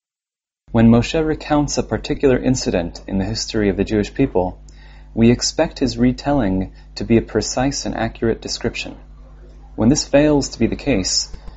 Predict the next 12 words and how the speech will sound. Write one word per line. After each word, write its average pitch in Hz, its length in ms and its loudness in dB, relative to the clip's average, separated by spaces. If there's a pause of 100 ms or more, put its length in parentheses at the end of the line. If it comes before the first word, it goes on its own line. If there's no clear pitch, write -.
(260)
such - 280 -2
as 104 260 4
with 104 200 -4
respect - 400 0
to 107 80 -2
the 104 80 2
Aseret 107 480 2
Hadibrot, 98 600 0 (420)
where 101 140 -2
significant 110 640 -2
differences 104 480 -2
exist, 98 600 -6